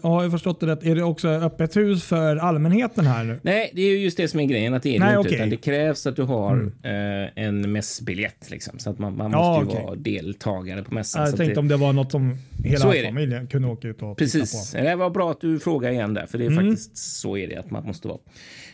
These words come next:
Speaker 2: mässdeltagare. Men man kan ju ändå, om man ändå är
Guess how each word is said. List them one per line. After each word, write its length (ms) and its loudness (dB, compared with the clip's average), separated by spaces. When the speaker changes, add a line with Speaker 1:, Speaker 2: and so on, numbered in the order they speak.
Speaker 2:
mässdeltagare. 1040 -4
Men 140 0
man 120 -2
kan 140 -2
ju 100 0
ändå, 420 0
om 180 -2
man 180 0
ändå 280 0
är 500 0